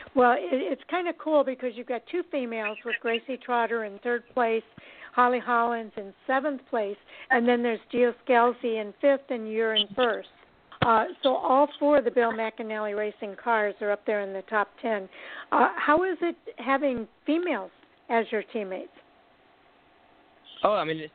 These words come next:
Speaker 2: super cool. It's, you know, it's not much different. Uh, they all add, you know, different aspects to the team.
Speaker 1: And, and they would love that answer, Jesse. I've gotta tell you, they wanna be seen as racers and not females. So, uh,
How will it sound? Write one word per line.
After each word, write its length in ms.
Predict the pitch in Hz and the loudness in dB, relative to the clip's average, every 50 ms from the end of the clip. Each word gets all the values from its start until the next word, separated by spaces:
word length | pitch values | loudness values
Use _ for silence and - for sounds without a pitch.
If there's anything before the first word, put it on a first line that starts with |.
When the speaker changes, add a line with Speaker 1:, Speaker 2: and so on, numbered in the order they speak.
| _ | _
Speaker 2:
super 200 | 190 165 - 139 - | -16 -14 -14 -18 -14
cool. 220 | _ 147 156 160 139 | _ -8 -6 -6 -6
It's, 100 | 123 117 _ _ | -8 -10 _ _
you 180 | 139 135 127 127 | -10 -10 -10 -10
know, 160 | 131 127 127 | -10 -10 -12
it's 100 | 123 - _ | -12 -14 _
not 180 | 139 139 135 117 | -10 -10 -10 -8
much 160 | 135 131 123 - _ - | -10 -12 -12 -12 _ -10
different. 420 | 131 127 - _ 151 151 151 151 - - | -10 -10 -10 _ -12 -12 -12 -12 -10 -8
Uh, 160 | 123 120 123 | -6 -6 -4
they 140 | 120 127 123 | -4 -4 -4
all 160 | 127 131 123 | -2 -4 -4
add, 260 | - 127 127 131 131 127 _ _ | -6 -6 -6 -6 -6 -8 _ _
you 80 | 131 127 | -12 -10
know, 100 | 127 123 | -10 -8
different 340 | 123 131 131 - _ 123 | -8 -10 -10 -10 _ -8
aspects 460 | 120 120 123 - _ _ 123 120 - _ | -6 -6 -6 -8 _ _ -6 -6 -6 _
to 100 | _ _ | _ _
the 60 | - 110 | -16 -10
team. 280 | - 139 147 131 113 - _ _ _ - _ _ _ _ _ _ _ _ - - - - - - - - _ _ _ _ _ _ _ _ - _ _ _ - - - | -8 -8 -8 -8 -10 -14 _ _ _ -20 _ _ _ _ _ _ _ _ -20 -20 -20 -20 -20 -20 -20 -20 _ _ _ _ _ _ _ _ -20 _ _ _ -20 -2 2
Speaker 1:
And, 220 | 240 240 240 247 | 4 4 4 4
and 320 | 302 - 262 233 226 226 - - - | 4 4 2 2 2 -2 -4 -4 0
they 160 | 254 240 233 233 | 4 4 4 4
would 160 | 233 220 185 | 2 0 0
love 420 | 214 220 226 233 247 254 254 226 - _ _ _ - | 0 0 2 4 4 4 4 2 0 _ _ _ -2
that 240 | 226 214 208 190 | -2 0 -2 -2
answer, 560 | 208 214 208 202 208 202 - - 196 175 170 - _ _ _ _ _ _ _ _ _ _ _ - | -4 -6 -6 -8 -10 -12 -14 -12 -12 -12 -12 -16 _ _ _ _ _ _ _ _ _ _ _ 0
Jesse. 380 | 254 214 190 - - 214 196 | 0 0 0 0 -4 -6 -4
I've 160 | 190 196 190 | -4 -6 -4
gotta 280 | 190 240 226 214 208 196 | -2 0 0 0 -2 -4
tell 260 | - - 214 214 208 | -6 -4 -4 -4 -2
you, 140 | 202 196 185 - - - - - - - | -2 -4 -8 -10 -12 -18 -18 -16 0 2
they 100 | 277 277 | 2 2
wanna 220 | 277 269 254 262 | 2 0 -2 -4
be 160 | 247 247 233 - _ | -4 -6 -10 -8 _
seen 240 | 285 262 262 247 240 | -6 -4 -4 -4 -6
as 180 | 220 202 180 208 | -6 -8 -8 -6
racers 600 | 208 208 214 226 233 220 - - 226 208 202 - _ _ - - - - _ | -4 -2 -2 -2 -2 -4 -6 -6 -6 -6 -8 -12 _ _ -20 -20 -20 -10 _
and 200 | - 247 226 226 | -2 -2 0 0
not 220 | 226 220 214 226 - _ | 0 0 0 0 -2 _
females. 480 | - 262 247 233 220 202 185 185 185 - _ _ | -2 -2 -2 -2 -2 -4 -6 -8 -10 -14 _ _
So, 360 | 233 208 202 196 196 196 190 - - - - - - - _ - | -2 -2 0 0 -2 -4 -4 -8 -16 -20 -20 -20 -20 -20 _ -4
uh, 380 | 220 220 208 202 202 196 196 | -2 0 2 2 0 0 -2